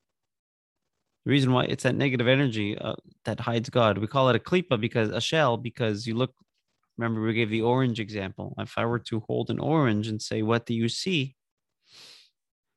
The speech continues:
You would say, "I see an orange," but it's not true. You see the peel. You see the outer layer of the orange. You're so used to seeing the outer layer,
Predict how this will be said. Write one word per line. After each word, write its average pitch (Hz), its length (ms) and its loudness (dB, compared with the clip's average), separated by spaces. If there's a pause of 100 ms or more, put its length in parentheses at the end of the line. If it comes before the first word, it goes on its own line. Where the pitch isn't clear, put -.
(140)
You - 120 -2
would 120 120 0
say, 104 220 -2
"I 110 40 0
see 117 240 -2
an 117 80 2
orange," 113 460 2
but 110 100 -4
it's - 140 -6
not 127 180 2
true. 147 220 0
You 107 160 -2
see 127 220 -4
the 117 100 -2
peel. 117 420 0 (420)
You 120 100 -4
see 131 180 -2
the 117 100 2
outer 113 320 2
layer 127 240 0
of 107 120 -4
the 107 120 -2
orange. 107 520 -8 (760)
You're 127 80 0
so 151 180 6
used 147 220 6
to 143 60 -2
seeing 143 280 4
the 131 60 6
outer 131 440 4
layer, 139 480 2